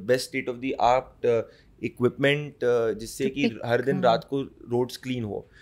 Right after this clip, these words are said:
Speaker 2: जी।
Speaker 1: फिर जो लोकल नेता है कैलाश विजयवर्गीय जी हैं उस वक्त, अ, मतलब अभी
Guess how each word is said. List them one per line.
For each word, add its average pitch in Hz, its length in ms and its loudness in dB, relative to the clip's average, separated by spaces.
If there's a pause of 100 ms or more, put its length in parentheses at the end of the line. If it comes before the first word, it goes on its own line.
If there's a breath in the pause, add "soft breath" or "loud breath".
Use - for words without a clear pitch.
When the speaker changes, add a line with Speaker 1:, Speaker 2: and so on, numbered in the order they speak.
Speaker 2:
जी। 202 140 0
Speaker 1:
फिर 180 100 4
जो 139 80 4
लोकल 127 340 6
नेता 131 380 2
है 117 260 0
कैलाश 117 360 0
विजयवर्गीय 113 420 -4
जी 110 280 -10
हैं 107 160 0
उस - 220 -6
वक्त, - 260 -6
अ, - 20 0
मतलब 107 320 0
अभी 110 280 -6